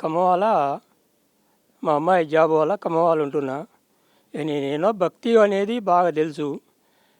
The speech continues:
ఏదైనా ఊరికే ఉండలేక చాగంటి కోటేశ్వరరావు ప్రవచనాలు వినుకుంటూ ఉండేది. అంటే ధ్యానం గురించి పెద్దగా నాకు తెలియదు.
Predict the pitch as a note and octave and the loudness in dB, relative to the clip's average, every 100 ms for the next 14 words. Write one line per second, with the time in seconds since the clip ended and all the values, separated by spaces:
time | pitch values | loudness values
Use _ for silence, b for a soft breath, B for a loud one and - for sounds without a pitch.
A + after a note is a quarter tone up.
0 | _ - D#3+ F3 G#3+ G3+ F#3+ F#3+ F3+ F3+ | _ -8 -2 0 2 0 -2 -4 -4 -2
1 | E3+ E3+ D#3+ F#3+ D3+ F3+ F3 E3+ - E3 | -2 -2 -2 -6 -4 -2 -2 -2 -6 -6
2 | D3 E3 D#3 D3+ C#3 - D3+ D#3+ E3 D#3+ | -4 -2 -2 -2 -6 -6 -4 -4 -2 -2
3 | E3 D3 D3 D#3+ D#3 G#3+ D3+ D#3 C#3 B2+ | -4 -8 -10 -14 -10 -8 -6 -4 -6 -8
4 | - - D3+ D#3+ F3 F#3 F3+ E3 D#3+ D3+ | -18 -14 -6 -4 -2 -4 -6 -8 -8 -8
5 | C3+ C3+ A#2+ - D#3+ D#3 C#3+ | -8 -10 -12 -6 -2 -2 -2